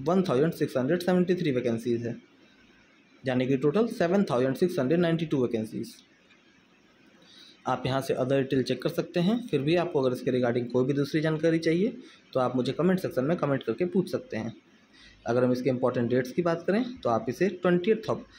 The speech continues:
सितंबर से लेकर ट्वेंटियथ of अक्टूबर यानी बीस सितंबर से लेकर बीस अक्टूबर तक आप इसके लिए apply कर सकते हैं।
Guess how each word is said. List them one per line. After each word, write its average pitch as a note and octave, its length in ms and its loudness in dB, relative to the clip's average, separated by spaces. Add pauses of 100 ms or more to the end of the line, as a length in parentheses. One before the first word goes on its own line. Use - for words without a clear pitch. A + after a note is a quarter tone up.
(440)
सितंबर B2 420 0
से C3+ 140 -2
लेकर E3+ 260 0
ट्वेंटियथ D#3+ 420 0
of C3+ 80 -4
अक्टूबर A#2 420 -2
यानी A#2+ 200 2
बीस C#3+ 200 -2
सितंबर D#3+ 300 2
से E3+ 140 0
लेकर F3 280 0
बीस F3+ 240 0
अक्टूबर C3+ 360 -2
तक A#2 160 -2
आप A#2 140 0
इसके A#2+ 200 -6
लिए A#2 100 2
apply C3+ 280 0
कर F#3 140 -2
सकते - 340 -6
हैं। G#2 180 -8